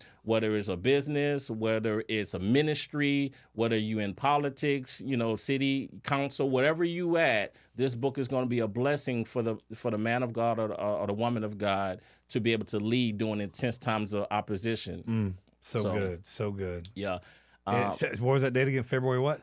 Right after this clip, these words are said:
Speaker 1: February twelfth.
Speaker 2: Now, is there a significance with the, the twelve?
Speaker 1: The, the, the twelve, yes, of course. You know, this,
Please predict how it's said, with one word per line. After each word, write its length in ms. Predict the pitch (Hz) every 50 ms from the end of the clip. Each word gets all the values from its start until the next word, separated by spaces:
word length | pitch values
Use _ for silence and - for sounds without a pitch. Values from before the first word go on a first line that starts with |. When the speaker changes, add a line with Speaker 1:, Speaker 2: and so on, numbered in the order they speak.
| - -
Speaker 1:
February 560 | - - 123 123 131 143 151 151 156 170 160
twelfth. 560 | - - 190 170 143 135 123 120 - - - - _
Speaker 2:
Now, 220 | 131 127 123 120 127
is 160 | 135 135 123
there 160 | 135 131 123
a 80 | 120 107
significance 600 | - - 143 131 135 143 - - 131 123 110 -
with 100 | 127 117
the, 140 | 107 110 92 - _ _
the 100 | - 127
twelve? 480 | 110 - - 143 135 151 160 147 - - - -
Speaker 1:
The, 160 | 120 127 127 123
the, 140 | 123 127 127 -
the 120 | 127 117
twelve, 520 | - - - 165 156 156 156 151 147 139 139 -
yes, 340 | 127 123 127 120 113 101 117
of 140 | 113 104
course. 340 | - - 127 113 110 101 -
You 140 | - 123 123
know, 260 | 120 117 110 107 104
this, 220 | 110 107 113 117